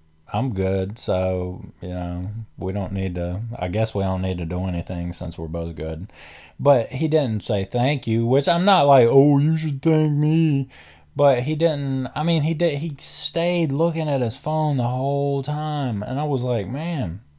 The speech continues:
even a car accident didn't faze this old guy," you know? And, you know,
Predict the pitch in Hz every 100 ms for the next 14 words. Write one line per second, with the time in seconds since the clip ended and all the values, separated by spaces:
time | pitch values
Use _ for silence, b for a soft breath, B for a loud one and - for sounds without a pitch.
0 | _ _ _ - 202 190 139 - 147 170
1 | 190 151 120 - 107 92 85 98 90 -
2 | 92 90 90 92 - 87 82 80 80 82
3 | - - 117 117 131 151 147 B B B
4 | B B B B 143 143 143 139 127 113
5 | _ 131 131 131 127 123 123 117